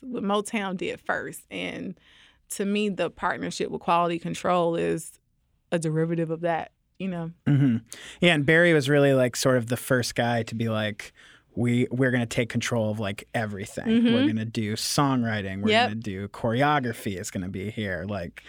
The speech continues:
Speaker 1: Etiquette classes.
Speaker 2: Yeah,
Speaker 1: You know,
Speaker 2: that too,
Speaker 1: and,
Speaker 2: yeah.
Speaker 1: and he was very aware of the times and knew in order for people to digest Black talent, um,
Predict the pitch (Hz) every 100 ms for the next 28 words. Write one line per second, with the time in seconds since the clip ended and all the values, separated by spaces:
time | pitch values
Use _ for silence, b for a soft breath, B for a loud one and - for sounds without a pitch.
0 | B B B B B _ 233 277 285 240
1 | - 202 180 - 143 120 82 185 165 147
2 | 120 - 277 156 131 117 120 117 - 247
3 | 277 269 240 - _ - 180 208 220 214
4 | 175 175 190 196 170 165 - 208 220 185
5 | 175 185 185 180 185 202 202 185 175 175
6 | 175 190 208 185 175 165 175 170 170 180
7 | 175 175 175 151 - 185 202 185 175 -
8 | b b b b b b _ 190 185 175
9 | 170 165